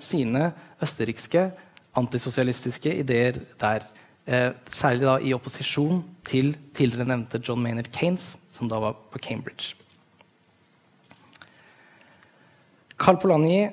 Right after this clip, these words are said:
var tretten år eldre enn Hayek, også fra det habsburgske imperiet. Eh, født i Wien, han også, men han var oppvokst i Ungarn, eh, i en borgerlig jødisk familie.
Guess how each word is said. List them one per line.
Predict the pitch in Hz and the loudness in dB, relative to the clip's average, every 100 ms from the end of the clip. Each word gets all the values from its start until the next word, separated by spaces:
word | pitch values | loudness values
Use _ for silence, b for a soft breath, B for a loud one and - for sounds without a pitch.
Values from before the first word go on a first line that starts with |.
| - | -6
var | 160 143 151 165 - | 0 2 4 2 -2
tretten | - 165 - 147 | -2 -2 0 2
år | 139 | 4
eldre | 131 123 139 147 | 4 2 0 0
enn | 139 | 0
Hayek, | 135 123 156 196 - - | 2 2 2 0 -6 -4
også | 143 - 180 180 | -4 -2 -2 0
fra | 147 135 | 0 2
det | 135 | 2
habsburgske | 131 - - 131 127 127 - - 156 165 | -2 -4 -8 -2 -2 -2 -4 0 0 0
imperiet. | 156 143 131 123 170 190 - | -2 0 2 4 2 -2 -8
Eh, | - 135 | -2 -2
født | - 135 - | -2 0 2
i | |
Wien, | 147 180 | 4 4
han | 175 151 | 4 2
også, | 131 185 208 | 2 2 2
men | 156 151 | 2 2
han | 139 135 | 2 0
var | 139 | 0
oppvokst | 127 - 139 - | -4 -4 -6 -2
i | 135 - | -2 -2
Ungarn, | 120 117 143 156 - _ | -2 0 0 -2 -12 _
eh, | - 123 | -4 -2
i | 123 123 | -2 0
en | 127 | 2
borgerlig | 131 123 117 113 120 - 127 | 2 0 0 -2 -2 -4 -4
jødisk | 127 110 110 107 - - | -2 -2 -4 -6 -10 -16
familie. | - 120 110 107 | -6 -4 -2 -4